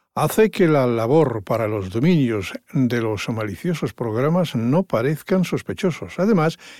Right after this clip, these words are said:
los certificados de autentificación creados por la cia imitan aquellos que son empleados por compañías reales.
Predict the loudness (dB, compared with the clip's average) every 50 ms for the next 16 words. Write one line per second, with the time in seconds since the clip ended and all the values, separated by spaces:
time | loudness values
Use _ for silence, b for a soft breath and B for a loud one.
0 | B B B B B 0 0 0 2 2 0 2 2 0 0 0 0 0 2 2
1 | 2 2 0 -2 -2 -2 -2 0 0 2 2 2 0 0 0 -2 -2 -2 -4 -6
2 | -8 -10 -8 -8 -8 -8 -8 -6 -2 0 2 2 4 4 2 2 0 -2 -4 -4
3 | -4 -6 -8 -6 -4 -2 -2 -2 -2 0 0 2 2 2 2 0 B B B B
4 | B B B B B B 0 4 6 6 6 6 6 4 2 2 2 2 2 2
5 | 2 4 2 0 0 -2 -4 -2 0 2 2 2 2 2 0 0 0 2 0 2
6 | 2 0 0 0 0 -2 0 0 0 0 0 0 -2 -4 -2 -2 -2 -2 -4 -4
7 | -6 -6 -4 -4 -2 -2 0 0 -2 -4 -6 -8 -14 -14 -14 -10